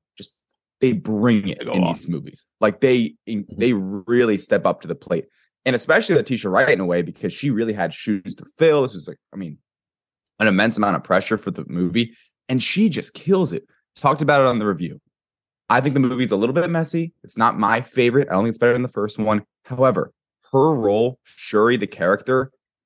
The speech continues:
Speaker 1: is far and away the best part for me. Like, she is the M V P. I thought I was gonna like Namor more. Um, I still liked him a lot, but Shuri is the M V P of that film,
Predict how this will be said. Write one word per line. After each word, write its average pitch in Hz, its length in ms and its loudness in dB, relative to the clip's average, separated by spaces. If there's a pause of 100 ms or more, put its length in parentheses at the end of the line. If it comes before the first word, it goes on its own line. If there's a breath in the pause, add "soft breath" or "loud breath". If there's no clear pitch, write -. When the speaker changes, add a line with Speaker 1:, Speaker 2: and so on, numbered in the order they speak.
(160)
Speaker 1:
is 117 180 2
far 117 300 2
and 113 100 4
away 113 160 4
the 95 80 -2
best 85 300 -4
part - 240 -2
for 95 60 -20
me. - 80 -20 (240)
Like, 87 120 -8
she 127 360 0
is 110 120 2
the 95 140 2
M 92 180 0
V 87 120 -2
P. - 280 -4
I 92 60 -6
thought 107 160 4
I - 20 4
was 110 80 2
gonna 101 140 0
like 87 100 -6
Namor 127 480 0 (300)
more. 135 460 4 (340)
Um, 98 160 2
I 92 60 2
still 120 240 2
liked 127 220 0
him 127 100 -2
a 110 40 -2
lot, 101 380 -2 (180)
but 104 300 2
Shuri 120 580 0
is 104 460 0
the 95 180 -2
M 92 120 2
V 90 140 -2
P 92 180 -2
of 80 100 -2
that 82 300 -4
film, 85 380 -2